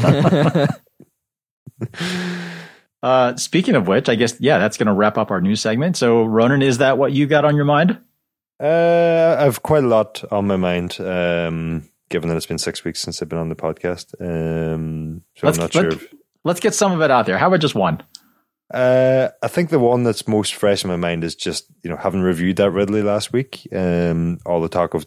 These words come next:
Speaker 3: do it all bikes, and I'm just kinda wondering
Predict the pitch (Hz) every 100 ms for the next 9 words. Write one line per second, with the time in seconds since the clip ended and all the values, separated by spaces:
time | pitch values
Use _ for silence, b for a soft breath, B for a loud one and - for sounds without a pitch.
0 | _ 92 87 85 85 85 87 80 87 98
1 | - - - 87 82 82 80 80 80 -
2 | b b b b b _ _ _ - 107
3 | 135 123 123 117 - - 110 95 95 90
4 | 92 92 85 80 78 80 80 82